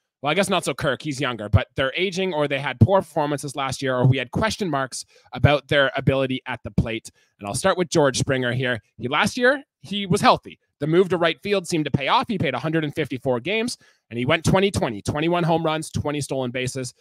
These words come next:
but he had a seven thirty-four O P S, and there were some signs in decline in George Springer's game last year.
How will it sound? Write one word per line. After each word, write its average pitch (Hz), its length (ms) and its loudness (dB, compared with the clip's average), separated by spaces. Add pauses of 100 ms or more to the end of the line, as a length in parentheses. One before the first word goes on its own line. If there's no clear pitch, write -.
(180)
but 120 100 -6
he 135 60 0
had 127 100 2
a 120 40 -4
seven 170 440 0
thirty-four 139 640 6
O 127 80 6
P 120 220 -2
S, 120 280 -4
and 120 140 -4
there 117 80 0
were 139 180 -2
some 139 180 -4
signs 131 400 -2
in 120 100 -2
decline 120 540 -4
in 113 160 -2
George 110 260 -4
Springer's 101 360 -8
game 120 260 -2
last 120 340 -6
year. 120 180 -4